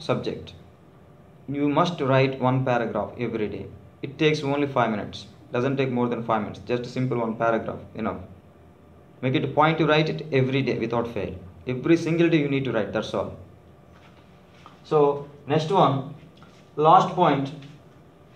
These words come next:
speak English with anyone, no problem. Okay, that is your choice. But five minutes, minimum five minutes, you speak English, that's all. So for the six points,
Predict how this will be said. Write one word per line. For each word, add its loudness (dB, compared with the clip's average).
speak 2
English 6
with 0
anyone, 8
no 4
problem. 2
Okay, 2
that 6
is 6
your 8
choice. 4
But 0
five 6
minutes, 2
minimum 4
five 6
minutes, 0
you -4
speak -6
English, -6
that's -4
all. -4
So 4
for 4
the 4
six 0
points, 4